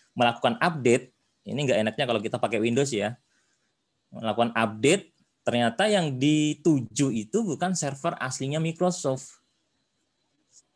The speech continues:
tapi dibolehkan ke dalam servernya yang sudah diberikan malware tadi gitu.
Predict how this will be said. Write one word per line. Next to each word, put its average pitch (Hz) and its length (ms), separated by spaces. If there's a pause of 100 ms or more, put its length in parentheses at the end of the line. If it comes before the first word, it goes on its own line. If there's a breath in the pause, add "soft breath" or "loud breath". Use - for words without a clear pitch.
(360)
tapi 160 240
dibolehkan 139 560
ke 147 80
dalam 127 320
servernya 123 960
yang 117 160
sudah 117 240
diberikan 120 1040
malware 107 400
tadi 101 560
gitu. - 160